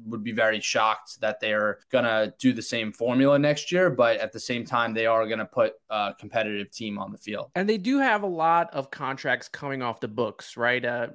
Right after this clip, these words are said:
Speaker 2: obviously, they're, they're only gonna be paying a certain amount for Scherzer because Texas is picking up some of it. Um, Canha's off the books, Escobar's off the books, Robinson Cano, uh, he's final-, finally gonna be off the books. So they are gonna have money to spend.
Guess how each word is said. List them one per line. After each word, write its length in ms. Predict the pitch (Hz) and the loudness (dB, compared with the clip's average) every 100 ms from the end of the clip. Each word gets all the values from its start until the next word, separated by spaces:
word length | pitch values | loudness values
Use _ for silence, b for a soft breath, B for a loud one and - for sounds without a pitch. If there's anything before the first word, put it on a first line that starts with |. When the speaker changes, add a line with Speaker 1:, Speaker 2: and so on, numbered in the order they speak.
| _ | _
Speaker 2:
obviously, 480 | 156 151 156 - 160 | -8 -6 -6 -6 -4
they're, 240 | 143 139 - | 0 0 -2
they're 160 | - 139 135 | -10 -4 0
only 220 | 151 156 | 0 0
gonna 160 | 147 | -4
be 120 | 143 143 | -6 -8
paying 580 | 151 143 135 135 135 - | -6 -4 -2 -4 -8 -10
a 80 | 143 | -12
certain 320 | - 160 151 | 0 0 0
amount 260 | 147 139 131 | 0 -2 -2
for 100 | 135 | -6
Scherzer 480 | - 147 139 131 131 | -2 0 0 0 -4
because 320 | 131 139 - | -4 -6 -4
Texas 420 | - 127 - 123 | -4 -4 -4 -12
is 120 | 131 | -12
picking 360 | - 135 127 127 | -6 -6 -4 -4
up 100 | 104 | -4
some 220 | - 127 | -4 -2
of 140 | 120 | 2
it. 180 | 120 120 - b b - | 2 0 -4 b b -4
Um, 760 | 131 120 117 113 110 110 110 _ | -2 0 0 0 -4 -8 -12 _
Canha's 420 | - 180 165 160 147 | -4 0 2 2 4
off 200 | 147 - | 4 2
the 80 | |
books, 420 | 123 143 143 139 151 | 0 4 4 2 0
Escobar's 540 | 139 - 131 143 135 | -2 -2 0 2 4
off 160 | 139 131 | 0 0
the 80 | |
books, 240 | 131 139 - | -2 -2 2
Robinson 460 | 139 139 131 151 | 2 2 -2 -8
Cano, 580 | 139 151 139 139 139 139 _ | -4 0 4 4 4 0 _
uh, 180 | 131 135 | -6 -4
he's 240 | 127 143 | -4 -6
final-, 440 | - 151 143 143 139 | -2 -2 0 -2 -4
finally 340 | - 143 135 135 | 0 0 0 -2
gonna 180 | 139 | -2
be 180 | 123 139 | 0 2
off 200 | 131 127 | 4 2
the 100 | - | 0
books. 300 | 113 135 131 | -2 -2 -2
So 100 | - | -2
they 120 | 151 170 | 0 2
are 120 | 226 | 2
gonna 220 | 240 208 | 2 0
have 220 | 185 165 | 0 0
money 400 | 143 156 170 143 - | 0 0 0 -4 -8
to 200 | 196 170 | -4 -4
spend. 640 | - - 175 160 123 117 | -6 0 4 4 2 -4